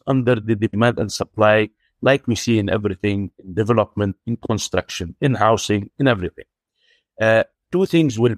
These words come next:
play, uh, a major role in mall, the success of a mall.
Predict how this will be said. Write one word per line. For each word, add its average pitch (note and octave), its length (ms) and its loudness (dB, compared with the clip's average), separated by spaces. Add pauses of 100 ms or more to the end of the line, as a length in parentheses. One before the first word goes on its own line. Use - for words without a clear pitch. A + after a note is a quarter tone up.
play, A2+ 420 2 (100)
uh, G#2 180 -2 (100)
a A#2 60 0
major A2+ 360 2
role F#2+ 400 0 (840)
in A#2 120 0
mall, A2 240 2
the G2 80 -2
success - 480 0
of F2+ 120 -6
a G2 40 0
mall. E2 180 -4